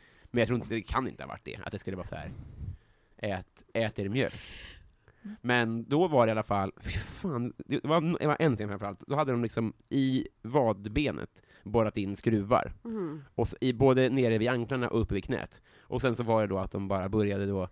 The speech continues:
Speaker 1: eh, långbänka. Så man bara drog
Speaker 2: Åh,
Speaker 1: ut
Speaker 2: fy fan.
Speaker 1: själva benet. På barn utan bedövning.
Speaker 2: Åh, fy fan.
Speaker 1: Ja, det var hemskt. Så kanske bättre då med, eh, med hästhormoner i Messi.
Speaker 2: Ja.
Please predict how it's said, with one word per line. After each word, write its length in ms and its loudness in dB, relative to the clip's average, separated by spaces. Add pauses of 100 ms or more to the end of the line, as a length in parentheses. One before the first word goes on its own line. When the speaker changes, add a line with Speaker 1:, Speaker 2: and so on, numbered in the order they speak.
(280)
Speaker 1:
eh, 580 -2
långbänka. 840 2 (200)
Så 80 -2
man 120 0
bara 100 0
drog 420 2
Speaker 2:
Åh, 60 4
Speaker 1:
ut 200 4
Speaker 2:
fy 120 -4
fan. 240 -14
Speaker 1:
själva 260 2
benet. 300 0
På 140 4
barn 400 4
utan 380 0
bedövning. 560 0
Speaker 2:
Åh, 140 0
fy 260 -8
fan. 200 -18 (260)
Speaker 1:
Ja, 80 -4
det 80 2
var 80 0
hemskt. 360 -10 (960)
Så 80 -4
kanske 180 0
bättre 280 0
då 180 0
med, 380 -6 (160)
eh, 40 -8 (120)
med 140 -6
hästhormoner 800 -6
i 120 -8
Messi. 300 -14 (180)
Speaker 2:
Ja. 280 -2